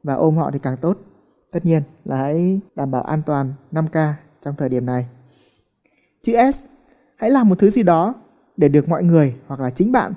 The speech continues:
thốt lên rằng: "Ôi, mình thật là siêu." Với chữ E, hãy giữ cho vòng eo của bạn thon gọn bằng cách vận động nhiều hơn và tận hưởng cơn đau. Bên cạnh đó, nếu bạn đang cảm thấy không hạnh phúc thì hãy xem trong các thành phần dose, xem bạn đang thiếu dưỡng chất hạnh phúc nào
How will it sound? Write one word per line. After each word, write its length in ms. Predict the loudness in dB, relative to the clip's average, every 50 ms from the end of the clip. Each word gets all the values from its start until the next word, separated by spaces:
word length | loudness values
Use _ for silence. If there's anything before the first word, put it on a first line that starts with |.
| -8 -6
thốt 120 | -8 -4 -2
lên 180 | -2 -2 0
rằng: 160 | 0 -2 -2 -4 -4
"Ôi, 320 | -4 -2 -2 0 -2 -4 -8 -14 _ -10
mình 140 | -10 -6
thật 120 | -6 -4 -4
là 80 | -4
siêu." 340 | -6 -2 0 0 0 0 0 -6 -14 _ _ _ _ _ _ _ _ _ _ _
Với 120 | 2 2
chữ 120 | 2 2 2
E, 260 | 2 4 4 2 0 -4 -10 -20 _ _ _ _ _ _
hãy 160 | 2 2 4
giữ 180 | 4 4 2 4
cho 120 | 2 2
vòng 180 | 2 2 0 0
eo 160 | 0 0 0
của 100 | -2 -2
bạn 180 | -4 -4 -4
thon 180 | -4 -4 -2 0
gọn 180 | 0 -2 -2 -4 -10 _ _ -10
bằng 140 | -10 -6
cách 140 | -4 -4 0 0
vận 160 | 0 0 0
động 180 | 0 -2 0
nhiều 160 | -2 -2 -2 0
hơn 240 | 0 -2 -2 -2 -6 -10 _ _ -10
và 140 | -8 -8 -6
tận 200 | -4 -6 -4 -4
hưởng 200 | -4 -4 -4 -4
cơn 140 | -6 -4 -2
đau. 240 | -2 -2 -2 -4 -8 -16 _ _ _ _ _ _ _ _ _ _ _ _ _ _ _
Bên 140 | 0 0
cạnh 120 | 2 2 2
đó, 240 | 2 2 0 -2 -4 -10 _ _ _ _ _ _
nếu 100 | -2 0
bạn 180 | 2 0 0 0
đang 100 | -2 0
cảm 180 | 0 -2 0
thấy 120 | 0 -2 0
không 160 | 0 -2 -2
hạnh 120 | -2 -2
phúc 260 | 0 -2 -2 -2 -4 -14 _ -6
thì 120 | -2 -2
hãy 120 | -2 -2
xem 320 | -2 0 0 2 2 0 -2 -4 -10 _ _
trong 160 | -6 -4 -2
các 140 | -2 -4 -4
thành 140 | -4 -6 -4
phần 220 | -4 -6 -2 0
dose, 320 | 2 2 2 0 -2 -8 _ -20 _ _ _ _
xem 220 | _ -2 2 2
bạn 120 | 2 2 2
đang 120 | 0 0
thiếu 220 | 2 4 4 4 6
dưỡng 180 | 4 2 2
chất 120 | 0 0 -2
hạnh 120 | -2 -2
phúc 140 | -2 0 2
nào 260 | 2 2 0 -2